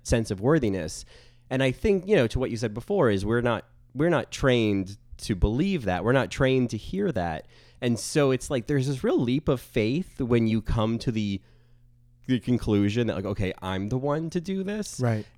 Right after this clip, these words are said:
Speaker 1: It's not like it makes sense.
Speaker 2: Right.
Speaker 1: There's this long period of time where you, where you start giving yourself what you need
Speaker 2: Yeah.
Speaker 1: <clears throat> and that what you've been asking for from other people, where you're like,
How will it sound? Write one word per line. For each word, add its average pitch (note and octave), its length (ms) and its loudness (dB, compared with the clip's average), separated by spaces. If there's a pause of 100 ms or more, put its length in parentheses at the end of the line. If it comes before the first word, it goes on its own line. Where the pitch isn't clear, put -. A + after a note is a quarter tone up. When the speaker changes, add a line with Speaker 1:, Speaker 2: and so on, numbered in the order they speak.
Speaker 1:
It's - 220 -2
not G3+ 280 2
like G3 200 2
it D3 140 4
makes A2 420 0
sense. - 600 -6
Speaker 2:
Right. C#3+ 160 6 (280)
Speaker 1:
There's F3+ 280 10
this C4 240 6
long E3 400 10
period G3+ 300 2
of D#3+ 120 0
time C3+ 400 0
where C3+ 120 2
you, A2 320 0 (220)
where B2 200 4
you A2+ 200 0
start A#2 360 0
giving B2 260 0
yourself A2 540 0
what E3 100 0
you E3 180 0
need F#3 440 0
Speaker 2:
Yeah. D3+ 140 6
Speaker 1:
<clears throat> E3+ 200 0
and C3 100 -6
that B2 120 -6
what B2+ 80 0
you've A2+ 100 2
been A#2 120 0
asking A2+ 300 0
for A#2 180 0
from A2 100 -4
other G#2+ 160 -2
people, D3+ 400 -2
where B2 100 2
you're A2 140 4
like, G2 260 0